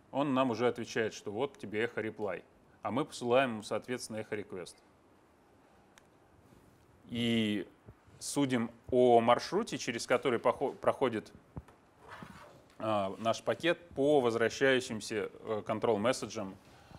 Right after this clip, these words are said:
от маршрутизаторов. Но здесь видно, что через какое-то ко-, на каком-то количестве маршрутизаторов у нас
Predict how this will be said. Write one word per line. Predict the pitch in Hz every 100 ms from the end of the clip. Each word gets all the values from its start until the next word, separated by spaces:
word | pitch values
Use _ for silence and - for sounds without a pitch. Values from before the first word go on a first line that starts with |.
| - -
от | - 110 -
маршрутизаторов. | 113 - 107 113 101 95 - - - - - - - - - -
Но | 113
здесь | 123 131 127
видно, | 147 165 131
что | - - 117 107 98 - -
через | 123 117 -
какое-то | 120 143 120 110
ко-, | - 139 113
на | 113 123
каком-то | 135 131 131 117
количестве | 120 127 123 120
маршрутизаторов | 113 - - 120 147 165 110 -
у |
нас | 107 117 -